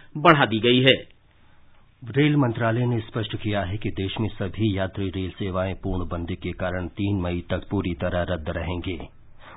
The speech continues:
Speaker 2: रेल मंत्रालय ने ट्वीट संदेश में कहा है कि यात्रियों की भीड़ के लिए कोई विशेष रेलगाड़ी चलाने की योजना नहीं है।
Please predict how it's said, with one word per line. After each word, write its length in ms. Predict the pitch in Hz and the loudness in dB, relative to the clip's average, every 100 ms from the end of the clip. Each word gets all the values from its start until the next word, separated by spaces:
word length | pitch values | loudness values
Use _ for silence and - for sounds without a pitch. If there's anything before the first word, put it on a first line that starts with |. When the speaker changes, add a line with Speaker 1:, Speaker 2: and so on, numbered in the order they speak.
| - | -2
Speaker 2:
रेल 220 | 110 113 | 6 8
मंत्रालय 500 | 110 101 - 98 101 | 8 6 6 4 6
ने 140 | 101 98 | 2 0
ट्वीट 260 | - 95 | 0 -2
संदेश 480 | - 98 85 95 - | -2 -4 -2 -2 -2
में 100 | 90 | -4
कहा 260 | - 82 87 | -2 -2 -2
है 160 | 76 | -2
कि 220 | 98 98 90 | -2 0 0
यात्रियों 380 | 85 98 101 | -2 -2 -2
की 120 | 85 85 | -2 -6
भीड़ 280 | - 98 | -2 -2
के 180 | - 98 | -2 -4
लिए 220 | 92 92 | -2 -2
कोई 200 | - 95 | -2 -4
विशेष 460 | 80 85 - 107 - | -2 -4 0 0 0
रेलगाड़ी 400 | 92 85 92 92 | -2 0 -2 -2
चलाने 420 | - 95 90 90 | -2 -2 0 -2
की 220 | 87 95 | -4 -4
योजना 380 | 92 90 92 90 | -2 -4 -2 -2
नहीं 300 | 87 82 92 | -2 -4 -6
है। 260 | 92 87 | -4 -8